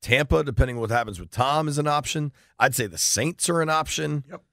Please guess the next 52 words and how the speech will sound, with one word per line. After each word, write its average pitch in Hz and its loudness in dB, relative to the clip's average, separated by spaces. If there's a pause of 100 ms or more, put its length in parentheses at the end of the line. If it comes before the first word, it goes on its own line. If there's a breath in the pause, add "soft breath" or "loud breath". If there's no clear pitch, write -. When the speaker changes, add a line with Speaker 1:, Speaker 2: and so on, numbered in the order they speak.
(220)
Speaker 1:
I'd 190 6
say 139 2
the 82 -8
Falcons 165 2
are 160 4
an 151 -4
option. 147 -2
Ritter 151 4 (500)
ain't 120 2
it 117 -2
for 95 -12
me. 92 -6 (640)
Speaker 2:
But 196 4
I 196 4
think 175 4
Ritter 156 6
is 123 2
young 139 4
enough, 147 2
and, 127 2
uh, 123 4 (100)
they're 139 4
gonna 123 4
work 120 -4
with 117 -8
that. 127 0 (160)
Uh, 117 2 (300)
he 135 -2
only, 160 4
what, 147 2
he 110 -2
just 113 -2 (460)
played 139 4
a, 107 -2 (220)
a 110 -12
year, 127 4
half 139 -2
a 147 -4
year? 156 0 (120)
Speaker 1:
Yeah, 220 10
but 208 2
he's 214 2
also 185 4
a 156 -2
third-round 127 2
pick. 101 2
It's 92 -6
not 120 0
like 104 -4
you 107 0
have 107 0
to 87 -8